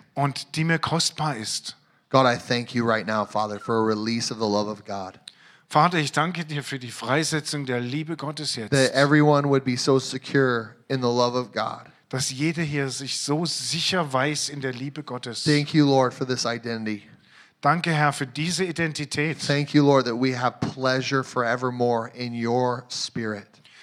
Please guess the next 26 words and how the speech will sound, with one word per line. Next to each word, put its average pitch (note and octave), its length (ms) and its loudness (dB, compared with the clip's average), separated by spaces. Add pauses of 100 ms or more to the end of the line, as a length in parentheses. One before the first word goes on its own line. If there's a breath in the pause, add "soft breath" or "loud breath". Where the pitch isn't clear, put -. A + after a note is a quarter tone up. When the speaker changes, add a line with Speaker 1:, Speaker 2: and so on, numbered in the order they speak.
(180 loud breath)
Speaker 1:
Danke, D#3 280 2
Herr, D3 180 2
dass D3 240 -4
wir D3+ 140 0
für C#3+ 320 -4 (400)
Ewigkeit E3 880 -2 (440 loud breath)
Freude C#3 460 2
in E3 100 -2
deinem D3 260 0
Geist C3+ 400 -2
haben A#2 260 -6
werden. G#2 400 -8
Speaker 2:
Lord, C3 200 6
I C3 80 0
thank C3+ 280 -2
you C#3 120 8
that B2 220 -2
these B2 280 0
weeks C3 440 0
and B2 140 0
months A#2+ 320 2
ahead G#2+ 400 0
will G#2+ 220 -2
be A2 280 -2 (240 loud breath)
completely B2 720 0
different. G#2 380 -4